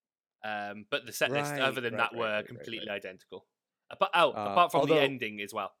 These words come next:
Speaker 1: The ending had different. Um, day one
Speaker 2: Right,
Speaker 1: had,
Speaker 2: right.
Speaker 1: uh, Aozora Jumping Heart, and day two had, uh,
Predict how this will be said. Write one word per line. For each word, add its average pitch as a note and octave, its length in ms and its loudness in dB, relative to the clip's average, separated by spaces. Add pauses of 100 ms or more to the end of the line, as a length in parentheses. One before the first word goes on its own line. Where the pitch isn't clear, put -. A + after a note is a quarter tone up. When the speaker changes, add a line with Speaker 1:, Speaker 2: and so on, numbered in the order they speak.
(140)
Speaker 1:
The C3 80 -4
ending A#2 240 -6
had G#2+ 180 -8
different. G2 300 -16 (2000)
Um, G2+ 420 -4
day B2 140 0
one A#2 180 0
Speaker 2:
Right, G2 80 -2
Speaker 1:
had, A2 300 2 (160)
Speaker 2:
right. G#2+ 300 -2
Speaker 1:
uh, A#2+ 140 -2
Aozora A2 460 -4
Jumping G2+ 260 -8
Heart, G2+ 240 -4 (160)
and G#2 100 -14
day G2+ 160 -10
two G2 420 -10
had, F#2+ 340 -6 (120)
uh, G2 200 -8